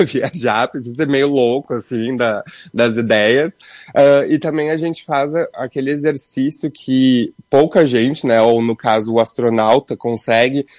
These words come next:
que é ver o mundo de fora, né? Aquele afastamento, de a gente se distanciar um pouco pra enxergar o todo e aí conseguir ter a sua visão, né? A sua percepção sobre esse todo.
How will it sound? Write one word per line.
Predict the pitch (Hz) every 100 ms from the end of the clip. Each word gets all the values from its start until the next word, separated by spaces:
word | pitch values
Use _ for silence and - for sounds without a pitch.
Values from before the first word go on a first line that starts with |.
| _ _
que | -
é | 139
ver | 135 120 135 151
o | 202 185
mundo | 165 160 180 165 175
de | 160 165
fora, | - - 127 117 110
né? | 101 95 107 131 -
Aquele | 120 - 123
afastamento, | 127 - 139 - 143 135 127 113 113 - - - -
de | - 117
a |
gente | 113 127 131 - 135 127 113
se | - 135
distanciar | 131 123 143 127 - 147
um | 202
pouco | 220 156 147 151 196 214 _ -
pra | - 139
enxergar | 139 - 151 135 117 113
o | 135 208
todo | - 147 143 151 180 - _ -
e | 143
aí | 139 147
conseguir | - 160 - 151 123 139
ter | -
a | 139
sua | 139 139 139
visão, | 135 131 113 110 127 143 127 117
né? | 107 104 117
A | 123
sua | - 127
percepção | - 117 - 113 - - 120 131 127 - -
sobre | - 143 131 127
esse | 131 -
todo. | 135 120 107 104